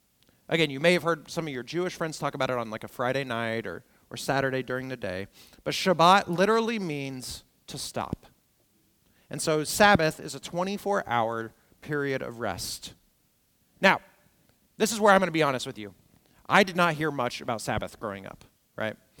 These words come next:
I didn't grow up in a Christian family, so that's part of it. But even once I became a Christian, I can't, I can't think of a single time in high school where it had been mentioned, the idea of Sabbath. And then I was really involved in a college ministry,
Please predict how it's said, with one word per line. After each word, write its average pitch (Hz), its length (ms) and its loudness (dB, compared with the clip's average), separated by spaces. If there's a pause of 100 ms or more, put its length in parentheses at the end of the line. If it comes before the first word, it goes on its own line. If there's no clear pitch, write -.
(140)
I 151 420 4
didn't 202 280 -4
grow 208 120 4
up 190 100 4
in 196 60 -2
a 196 40 -4
Christian 202 260 -4
family, 131 300 -2
so 135 100 -8
that's 135 80 -6
part 120 160 -4
of 110 60 -8
it. - 160 -8
But 202 240 6 (320)
even 247 180 0
once 233 160 0
I 196 60 -8
became 190 260 -4
a 165 60 -2
Christian, 175 580 -6 (460)
I 180 100 0
can't, 190 380 -4 (100)
I 180 100 2
can't 208 200 -4
think 175 120 -6
of 139 60 -6
a 123 60 -10
single 156 320 -6
time 123 260 -6
in 113 160 -8
high 139 220 -4
school 101 420 -10 (240)
where 120 240 -4
it 110 80 -6
had 123 140 -6
been 104 160 -8
mentioned, - 480 -14 (260)
the 127 100 -4
idea 110 300 -4
of 104 140 -10
Sabbath. - 440 -6 (360)
And 180 180 -2
then 220 380 2 (260)
I 160 60 0
was 180 100 0
really 196 260 2
involved 151 440 0
in 143 80 -2
a - 20 -12
college 151 340 -2
ministry, 135 640 -6